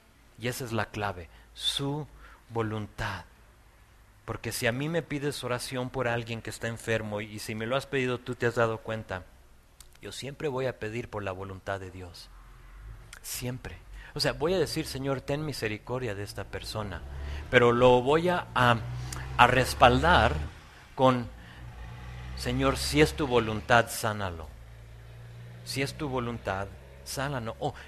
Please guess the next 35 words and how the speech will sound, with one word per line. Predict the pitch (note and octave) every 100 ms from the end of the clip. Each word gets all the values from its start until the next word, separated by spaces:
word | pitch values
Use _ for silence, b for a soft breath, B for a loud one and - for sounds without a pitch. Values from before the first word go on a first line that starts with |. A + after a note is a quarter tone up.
| -
yo | D#3
sé | G3 -
cuál | - D3
es | A#2+
mi | A2 C#3+ A#3
voluntad. | D#3+ G2 F#2 - - D3+ - B B
Mi | C#3+
voluntad | G#3+ D4+ D#3 - C#3 E3+
es | -
que | D3+
esa | D#3+
persona | - A2+ - A2+ B2
sea | - G#2
sanada. | C#3 F3 A#3+ A#3+ F2 - _ -
Es | D#3+
lo | G3
que | F#3+
yo | G3
quiero. | G3+ - D4 - - _ _ _ B B B
Yo | B2+ F3+
sé | G3 A#3
la | G3+ E3+ E3+ E3 D#3
voluntad | D3 D3+ D3 C#3 E3 E3+
del | E3 D#3
enfermo, | C#3+ - F3+ A3+ G#3+ G2+ F#2+ - B B B B B -
pero | D#3+ D#3
no | E3
se | F3+ G#3+
trata | D#3+ D#3 D#3+
de | D3+ C3+
convencer | - C3 B2 B2 A#2+ B2+ C3+
o | D3
dirigir | A#2+ A2 - B2 B2+
a |
Dios, | A#2 B2 A#2+ F#2+ -